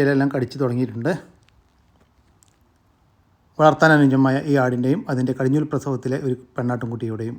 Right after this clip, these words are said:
ഉദ്ദേശിക്കുന്ന വില പതിനൊന്നായിരത്തി എഴുന്നൂറ് രൂപ. സ്ഥലം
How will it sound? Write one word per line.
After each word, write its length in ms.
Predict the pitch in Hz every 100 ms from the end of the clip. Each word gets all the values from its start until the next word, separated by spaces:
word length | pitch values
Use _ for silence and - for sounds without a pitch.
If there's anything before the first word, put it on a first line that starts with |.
| -
ഉദ്ദേശിക്കുന്ന 360 | 120 135 - 123
വില 100 | 107 160 -
പതിനൊന്നായിരത്തി 720 | 131 131 127 123 117 113 - 151
എഴുന്നൂറ് 360 | 120 113 107 104
രൂപ. 160 | 98 170 175 - _ _ _ _ _ _ _ _ _ _ _ _ _ -
സ്ഥലം 300 | - 208